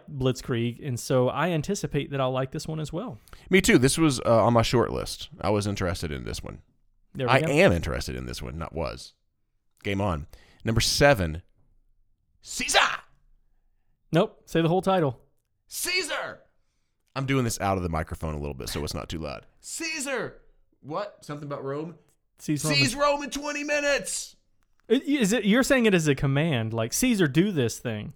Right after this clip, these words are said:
Speaker 2: Do it, Caesar!
Speaker 1: Okay.
Speaker 2: Yeah.
Speaker 1: Caesar's like, "Twenty minutes? That's not enough time."
Speaker 2: Can I tell you that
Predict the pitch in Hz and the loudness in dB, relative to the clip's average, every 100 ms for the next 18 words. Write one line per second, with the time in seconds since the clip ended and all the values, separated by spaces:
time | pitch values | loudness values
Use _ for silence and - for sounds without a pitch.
0 | _ - 294 - - 208 170 185 - _ | _ 4 4 4 2 2 2 0 -2 _
1 | _ 175 - - - - _ _ _ - | _ 0 2 0 -6 -20 _ _ _ -6
2 | 233 214 185 160 135 113 _ - 370 381 | 2 4 4 4 2 2 _ -4 0 2
3 | 160 220 117 - - 214 466 147 120 - | 4 2 -4 -14 -12 -10 -4 -2 -2 -2
4 | 123 120 151 202 - 302 359 165 165 151 | -4 -4 -4 -6 0 0 4 4 6 6
5 | 110 107 95 | 4 4 0